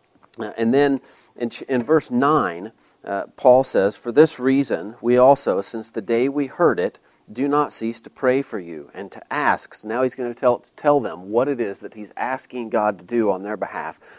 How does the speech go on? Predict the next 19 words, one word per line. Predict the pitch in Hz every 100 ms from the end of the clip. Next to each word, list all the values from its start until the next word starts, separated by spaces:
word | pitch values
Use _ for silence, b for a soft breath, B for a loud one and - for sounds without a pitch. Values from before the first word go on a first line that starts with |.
| B B B -
"to | 127
ask | 135 139 139
that | 120 117
you | 127 135
may | 139 135
be | 113
filled | 110 - 156 170 175
with | 147 131
the | -
knowledge | 117 117 131 151 156 143 -
of | 113 -
his | 143 151 131
will | 113 95 78 87 b b b b -
in | 110
all | - 127 143
wisdom | 139 135 143 110 95 80 82 _ _
and | 104 104
spiritual | - - 131 117 - 101 101
understanding." | 98 95 92 - 110 101 90 -